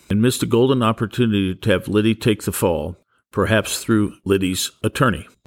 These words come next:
"After my plans were rejected," Liddy could have said, "I went out on my own as a rogue agent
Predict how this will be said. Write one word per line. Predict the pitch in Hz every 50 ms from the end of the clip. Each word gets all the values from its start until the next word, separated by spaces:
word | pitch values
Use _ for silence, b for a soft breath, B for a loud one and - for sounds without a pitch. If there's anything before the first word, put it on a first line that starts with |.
| _ _ _ _ _ _ _ -
"After | 123 131 123 - 139
my | 117 117 113 110
plans | - - 131 131 135 139 135 -
were | - 127 117
rejected," | 113 110 107 98 120 127 127 127 - - 104
Liddy | 92 95 104 92 87
could | 90 - - 107 92
have | 87 -
said, | - - - 92 92 95 90 - _ _ _ _ _ _ _ _
"I | - 104
went | 101 104 110 113 113 107
out | - 107 113 113
on | 113 107 107 101
my | 98 101 98 98 101
own | - - 107 107 104 104 98
as | 92 101 -
a | 95
rogue | 87 90 101 101 101 95 95
agent | 95 92 92 90 - - 87 87 -